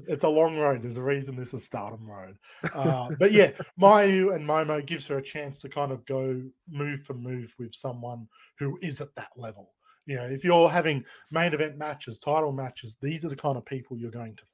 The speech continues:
Speaker 1: face. These are the kind of people you need to be ab-, in top star matches with,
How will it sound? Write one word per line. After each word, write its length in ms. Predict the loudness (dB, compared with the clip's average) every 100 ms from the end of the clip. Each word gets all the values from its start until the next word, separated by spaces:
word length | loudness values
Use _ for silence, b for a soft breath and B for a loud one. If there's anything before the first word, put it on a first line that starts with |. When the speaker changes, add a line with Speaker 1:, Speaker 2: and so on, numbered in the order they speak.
| -8
Speaker 1:
face. 340 | -8 -14 -20 B B B
These 160 | -4 -4
are 80 | -2
the 60 |
kind 100 | -2
of 80 | -2
people 240 | -6 -8 -10
you 60 |
need 200 | -8 -10
to 60 | -12
be 220 | -12 -8
ab-, 220 | -8 -10 -16
in 240 | -18 -16 -16
top 220 | -18 -12
star 240 | -6 -6
matches 420 | -6 -10 -10 -16 -16
with, 240 | -16 -16